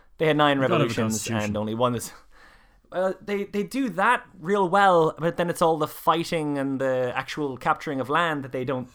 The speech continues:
Speaker 1: do so well.
Speaker 2: <laughs>
Speaker 1: Uh,
Speaker 2: Okay.
Speaker 1: so he, he did
Speaker 2: Some
Speaker 1: all his
Speaker 2: nice
Speaker 1: homework and he had
Speaker 2: ideas.
Speaker 1: his, all his,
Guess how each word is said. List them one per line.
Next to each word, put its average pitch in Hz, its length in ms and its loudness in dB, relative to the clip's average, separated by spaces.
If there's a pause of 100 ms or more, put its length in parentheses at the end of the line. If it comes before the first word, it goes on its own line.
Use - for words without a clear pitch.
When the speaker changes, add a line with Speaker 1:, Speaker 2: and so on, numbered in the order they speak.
Speaker 1:
do 143 120 -6 (260)
so 127 220 -4
well. 107 540 -4
Speaker 2:
<laughs> - 40 -20
Speaker 1:
Uh, 135 320 -2 (140)
Speaker 2:
Okay. 123 300 -6
Speaker 1:
so 196 340 2 (220)
he, 196 180 -2 (300)
he 214 100 -2
did 220 160 10
Speaker 2:
Some 226 100 10
Speaker 1:
all - 60 8
his 180 140 6
Speaker 2:
nice 175 100 10
Speaker 1:
homework 143 300 8
and 123 100 2
he 113 40 0
had 110 120 4
Speaker 2:
ideas. 180 140 0
Speaker 1:
his, - 100 -4
all 180 120 2
his, 160 100 -4